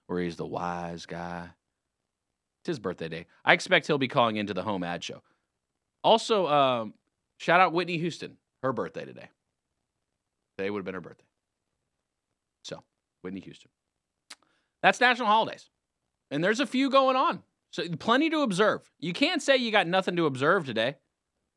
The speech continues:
There's even some more on here on this list, some of which I don't even know how to pronounce, which is,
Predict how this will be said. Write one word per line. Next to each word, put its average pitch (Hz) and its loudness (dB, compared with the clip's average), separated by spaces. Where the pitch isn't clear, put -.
There's 160 0
even 247 0
some 156 0
more 151 4
on 117 0
here 113 -4
on 104 -2
this 101 -8
list, 123 0
some 156 0
of 135 -2
which 120 -2
I 113 2
don't 110 -2
even 101 -6
know 101 -2
how 107 -2
to 95 -4
pronounce, 90 -8
which - -12
is, 87 -14